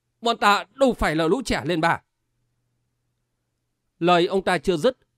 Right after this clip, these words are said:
thì Sở Vân đã nhanh như chớp đưa hai bàn tay, lục tìm khắp cơ thể của Hồng Dẫn, rồi nói, "Không có Ngọc Sư Cầu, sư huynh." "Ờ, đúng thế. Tiểu tử này nếu mà quả cướp được Ngọc Sư Cầu,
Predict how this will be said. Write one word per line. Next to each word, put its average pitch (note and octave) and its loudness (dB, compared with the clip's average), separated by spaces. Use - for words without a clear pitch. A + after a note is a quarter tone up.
thì G3 2
Sở D3+ -2
Vân F3 0
đã F3+ -2
nhanh G#3 -2
như F3 2
chớp B3 -2
đưa G3 0
hai E3+ 2
bàn D#3 -2
tay, E3 -2
lục G3 2
tìm F#3 2
khắp B3+ -4
cơ G3+ 0
thể D#3+ 0
của D#3 2
Hồng D3+ 0
Dẫn, F3+ -4
rồi D#3+ 0
nói, C#3+ -2
"Không A#3 0
có F#3 4
Ngọc A3+ 0
Sư G3+ -2
Cầu, D#3+ 0
sư G3+ 4
huynh." F#3 6
"Ờ, D3 -4
đúng A3+ 2
thế. G#3 2
Tiểu A3 6
tử A3 4
này F3 0
nếu F#3 0
mà C4 4
quả F3 0
cướp G3+ -4
được G#3 2
Ngọc E3+ -2
Sư F#3 0
Cầu, D#3+ 0